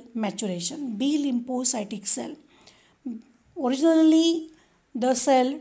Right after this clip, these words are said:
T cell or B cell, are not matured. They are immature whenever they are produced. But whenever there is a certain development, certain maturation stages are there, then after maturation, they get developed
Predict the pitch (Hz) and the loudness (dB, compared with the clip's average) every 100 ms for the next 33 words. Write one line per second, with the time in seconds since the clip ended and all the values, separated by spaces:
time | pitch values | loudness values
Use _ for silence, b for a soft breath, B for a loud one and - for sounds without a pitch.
0 | - 277 285 285 269 269 220 240 - 254 | -4 -2 2 2 2 0 -2 0 0 0
1 | 302 - 262 277 262 294 330 247 185 185 | -4 -4 -2 0 -2 -2 -4 -4 -4 -4
2 | 220 185 190 240 233 262 277 240 208 190 | -4 -4 -8 -6 -4 -2 -2 -2 -2 -6
3 | - 330 320 b b b 240 240 254 208 | -10 -14 -18 b b b -4 -2 -2 -2
4 | 220 220 226 175 170 - - b b b | -4 -4 -6 -6 0 0 0 b b b
5 | b b b b 240 320 330 262 240 240 | b b b b 0 0 0 -8 -4 0
6 | 330 359 370 381 415 - 254 247 254 277 | 2 2 0 0 -6 -8 -4 -2 0 0
7 | 269 285 254 226 254 247 214 208 240 240 | 2 2 0 -2 -2 -2 -4 -4 -6 -4
8 | 247 254 254 - 214 233 233 240 202 190 | -4 -4 0 0 0 -4 -2 -2 -2 -6
9 | 233 233 254 247 - 208 214 269 294 269 | -8 -6 -2 -2 -2 -4 -2 -2 -2 -4
10 | 233 240 247 B B B B B 254 302 | -4 -4 -4 B B B B B 0 0
11 | 320 269 220 - 381 339 302 294 269 269 | 0 -2 -4 0 2 2 2 0 -4 -2
12 | - 202 202 - - _ _ _ _ _ | -2 -2 -4 -8 -18 _ _ _ _ _
13 | _ b b b _ 233 254 254 302 269 | _ b b b _ -4 -4 0 -2 0
14 | 208 196 196 220 185 - | -2 -2 0 0 -2 -6